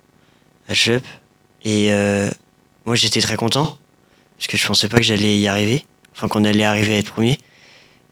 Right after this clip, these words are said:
euh, avec notre, euh, création de notre entreprise.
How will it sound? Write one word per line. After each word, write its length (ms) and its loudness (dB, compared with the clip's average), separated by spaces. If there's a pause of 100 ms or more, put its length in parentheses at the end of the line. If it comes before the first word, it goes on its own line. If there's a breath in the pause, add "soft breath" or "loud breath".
(140)
euh, 280 0
avec 180 -2
notre, 420 -2
euh, 220 0
création 340 -2
de 140 2
notre 240 0
entreprise. 500 -2